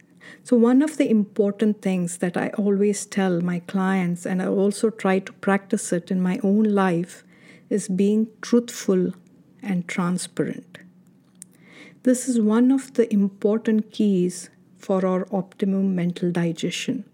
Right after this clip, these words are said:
Be true to yourself and be transparent. Show yourself who you are. And f-, just to follow this principle, there is a long list that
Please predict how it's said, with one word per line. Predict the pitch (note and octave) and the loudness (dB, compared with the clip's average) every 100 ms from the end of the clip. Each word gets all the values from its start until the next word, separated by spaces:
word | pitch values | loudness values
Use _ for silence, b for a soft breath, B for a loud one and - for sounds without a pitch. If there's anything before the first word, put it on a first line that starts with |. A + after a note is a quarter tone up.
| _ B B B B - - | _ B B B B -8 0
Be | G#3+ | 2
true | G#3+ - G#3 G#3 | 0 0 0 0
to | A#3 | 0
yourself | G#3 G3 - - E3+ E3 - - | 2 0 -2 -4 -2 -2 -6 -2
and | G3+ F#3+ | -2 2
be | A3 | 0
transparent. | A3+ G#3 G3+ A#3 - A#3 F3 D3 - | 0 0 0 0 0 0 2 0 -4
Show | - - - G#3+ A#3 | -8 -4 2 4 4
yourself | A3+ A#3 A#3 - G#3+ G3+ G3+ - - | 4 2 0 -2 0 0 -2 -12 -2
who | G3+ | 0
you | G3+ G3+ F#3+ | 2 2 2
are. | F3 D#3+ - - b b b b b b b b b b b b b b | 2 0 -4 -12 b b b b b b b b b b b b b b
And | A3 A3 A3 | 2 2 2
f-, | - - A#3+ | -6 -14 -10
just | G3+ B3 C4+ - - _ | 0 2 2 -2 -12 _
to | C4+ | -2
follow | B3+ - G3+ G3+ A3+ | -2 -2 2 2 2
this | A3 - | 2 -2
principle, | - G3 F#3 - - G3 F#3 | -6 -2 -2 -4 -4 0 0
there | F3+ F3+ | 0 -2
is | F3+ | -2
a | F#3+ | -2
long | F3+ F#3 F#3+ G#3 | 0 0 0 0
list | G3 F#3 F#3 - - b b b b b b b b _ - | 0 0 -2 -6 -16 b b b b b b b b _ -2
that | F3+ | -2